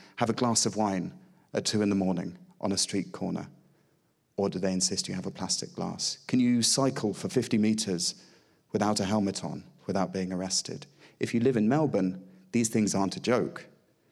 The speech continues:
If you live in Sydney, these things aren't a joke, because the cities are very overbearing. They don't allow the equality of movement and opportunity that other liberal cities do. So this year,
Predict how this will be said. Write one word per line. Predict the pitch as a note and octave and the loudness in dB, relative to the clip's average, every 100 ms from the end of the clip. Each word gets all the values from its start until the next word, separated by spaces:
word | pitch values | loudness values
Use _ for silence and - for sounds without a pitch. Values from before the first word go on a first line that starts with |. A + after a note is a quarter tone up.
| _ | _
If | - | -6
you | F#2+ | 0
live | G2 | 0
in | F#2 | 0
Sydney, | - E3+ A2+ | 0 2 2
these | G#2 F#2+ | 0 -2
things | - F#2+ G2 | -2 -2 0
aren't | F#2+ F#2+ | -2 -2
a | |
joke, | F#2 C#3 C#3 | 0 0 0
because | - G2 | -6 -8
the | - | -4
cities | - - - G#2+ | 0 0 0 -2
are | G2 | -2
very | G2+ G2 | -4 -4
overbearing. | - G2 G2 - G#2+ F#2+ F#2 | -4 -4 -4 -2 -2 0 -2
They | F#2 | -2
don't | G#2 A2 | -2 -2
allow | F#2+ F#2+ G#2 G2 F#2+ - - _ | -2 -4 -2 -4 -6 -16 -20 _
the | A2 | -4
equality | F#2+ - A#2 A2+ - G2+ G2 | -4 0 0 0 -2 -2 -2
of | F#2+ F#2 F#2 | -4 -6 0
movement | A2+ B2+ A2 G#2 F#2+ | 2 2 2 -2 -2
and | G#2+ | -6
opportunity | F#2 - A#2 G#2+ F#2+ G2 F#2+ - - | -6 -4 0 0 0 -2 -4 -10 -10
that | - - | -10 -4
other | A2 G#2 G#2 G2+ - | -4 -2 -2 -2 -6
liberal | G2+ F#2+ F2+ | -6 -4 -4
cities | F2 - - F#2 - | -4 -4 -6 -8 -4
do. | F#2 F2+ - _ | -4 -4 -8 _
So | - G#2 G2 G2 - - _ _ - | -2 0 2 0 -2 -12 _ _ -2
this | C#3+ C#3 - | 2 4 4
year, | G#2 A2+ | 2 0